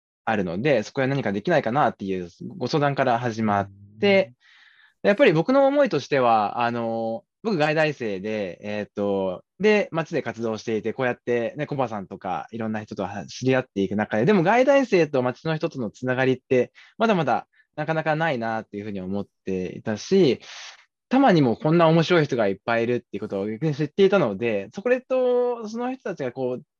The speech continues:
Speaker 1: つながれるような機会を作れたらいいなというふうに思っていて、えーっと、あとは、ちょっと僕のこれは個人的な思いとしては、あの、多摩にこう、外大卒業した人が帰ってきてほしいなっていう思いもあって、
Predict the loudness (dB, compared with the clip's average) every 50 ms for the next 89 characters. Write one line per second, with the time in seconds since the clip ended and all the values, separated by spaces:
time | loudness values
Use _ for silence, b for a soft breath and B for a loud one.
0 | _ _ 0 2 2 4 2 2 2 2 2 2 0 -2 -6 -10 -12 -16 _ _
1 | _ -2 -2 0 -2 -4 -6 _ -6 -6 -4 -4 -4 -4 -4 -4 -4 -4 -6 -6
2 | -8 -8 -10 -10 -12 -10 -10 -10 -10 -10 -10 -8 -8 -8 -10 -10 -14 _ _ -20
3 | -20 -20 _ _ -2 -2 -2 -2 -8 _ _ B B B B B B B B B
4 | B B B B B B B B _ -2 0 0 0 0 -2 _ 2 2 4 4
5 | 4 4 2 2 2 0 0 0 -2 0 2 2 4 4 6 6 4 2 0 -2
6 | -2 0 0 0 0 0 0 2 4 4 4 4 4 4 2 4 4 4 4 2
7 | 0 -6 _ _ -4 -2 -2 0 -2 0 0 2 2 2 2 0 0 -2 -4 -8
8 | -8 -10 -8 -6 -4 -4 -4 -4 -6 -8 _ -10 -10 -8 -4 -4 -2 0 0 0
9 | 0 -2 -4 -6 -6 -6 -2 -2 -2 0 0 0 -2 -2 -2 -4 -6 -8 -6 -4
10 | -4 -4 -4 -4 -8 -6 -6 -6 -4 -4 -6 -6 -6 -10 -14 -16 -14 -14 -14 -12
11 | -10 -8 -6 -6 -6 -8 -6 -8 -8 -6 -6 -8 -8 -10 -10 -10 -12 -14 -14 -16
12 | _ _ _ -8 -6 -6 -8 -12